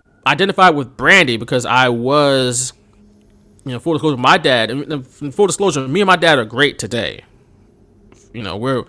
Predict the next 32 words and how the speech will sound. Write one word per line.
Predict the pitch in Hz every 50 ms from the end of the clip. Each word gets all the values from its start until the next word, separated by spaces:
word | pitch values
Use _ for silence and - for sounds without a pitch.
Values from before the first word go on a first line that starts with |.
| _ _ _ _ _ -
we | -
have | 123 107
a |
great | - - 151 165 160
relationship. | 139 139 139 135 131 139 131 - 135 127 120 123 - - _ _ _ _ _ _ _ _ _ _ _ _ _
Uh, | - 98 98 95 95 92 95 73
he's | 92 113 104 98 98 - - _ -
in | 135 147 151
my, | 151 135 -
very | 127 139 151 160
much | 160 156 147 -
in | 139
my | 139 135
life | 127 131 127
today, | 120 113 104 143 147
but | 135 120 117
when | 120 135
I | 143
was | 131 117
a |
kid, | - - 190 180
he | 151 147
wasn't | 135 143 170 160 151 151 104
always. | 120 143 143 135 110 92 73 62 - - - - - _ _
He | _ -
would | 123 123 110
be | 123 120 120 120 110 - _ _ _ _ _ _ _ _ _ _ -
in | 220 240
and | 220 202
out | 190 151 - 156
intermittently. | 160 151 - 147 151 147 - 104 92 82 55 - - _ _ _ _ _ _ _ _ _ _ - _ _ _ _ _ _ _ _ _ _ _ -
And | 131 131 131 131 131 131 131 127 - -